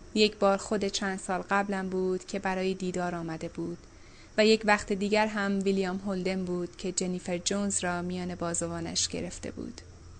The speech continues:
پاییز، درست مثل آن که اسپاگتی پختن برایم یک جور انتقام گرفتن باشد، میپختم و میپختم. مثل دختری که عاشق ترکش کرده باشد و او نامه‌های عاشقانه‌اش را داخل آتش بیاندازد،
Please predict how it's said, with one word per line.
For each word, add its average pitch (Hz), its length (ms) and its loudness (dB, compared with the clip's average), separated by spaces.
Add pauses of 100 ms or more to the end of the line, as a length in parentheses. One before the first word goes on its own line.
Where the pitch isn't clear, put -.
(180)
پاییز، 220 760 2 (300)
درست 240 420 10
مثل 226 260 4
آن 214 220 4
که 208 260 2
اسپاگتی 196 480 2
پختن 202 480 0
برایم 190 540 2
یک 190 180 0
جور 185 280 0
انتقام 185 540 0
گرفتن 180 500 0
باشد، 180 420 0 (500)
میپختم 226 720 4
و 180 80 -2
میپختم. - 680 -6 (720)
مثل 202 300 4
دختری 208 480 4
که 202 140 -4
عاشق 202 560 4
ترکش 214 580 0
کرده 180 300 0
باشد 185 420 2 (520)
و 208 120 8
او 240 240 10
نامه‌های 226 600 8
عاشقانه‌اش 208 840 4
را 202 80 6
داخل 196 380 2
آتش 190 500 6
بیاندازد، 190 680 2